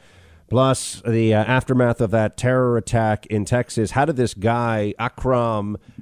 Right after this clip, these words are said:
get into the United States? I'll give you some thoughts on that one. And then I have more for you on the possibility of a DeSantis-Trump primary, 'cause I'm seeing that's getting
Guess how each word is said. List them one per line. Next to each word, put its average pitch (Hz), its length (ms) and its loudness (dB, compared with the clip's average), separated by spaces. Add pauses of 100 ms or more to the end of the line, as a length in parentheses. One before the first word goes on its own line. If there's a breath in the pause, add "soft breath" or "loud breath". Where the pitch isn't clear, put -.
(120)
get 123 280 -2
into 131 300 -2
the 123 40 -2
United 107 420 0
States? - 840 0
I'll 104 80 0
give 98 180 -2
you 98 60 -2
some 90 200 -6
thoughts - 380 -12
on 85 200 -12
that 131 320 -6
one. 123 420 0 (480 soft breath)
And 90 360 -4
then 92 440 -4
I 85 160 -10
have 82 460 -4
more 107 380 4
for 95 340 -4
you 90 480 -2
on 90 400 -2 (400 soft breath)
the - 80 -6
possibility 175 720 6
of 127 140 6
a 120 160 6
DeSantis-Trump 123 1300 0
primary, 101 760 4
'cause - 80 -8
I'm 87 100 -2
seeing 101 220 2
that's 98 180 2
getting 90 340 2